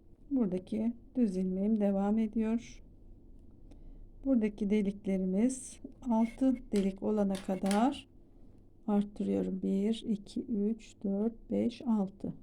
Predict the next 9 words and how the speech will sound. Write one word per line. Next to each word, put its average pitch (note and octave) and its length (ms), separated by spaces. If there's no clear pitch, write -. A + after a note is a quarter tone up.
Altı B3 380
tane G#3 560
olana G3+ 380
kadar F#3+ 460
arttırıyorum. A3 760
Hep A#3+ 200
ilmeklerimi G3+ 1000
bu A#3+ 260
kenardan G3 640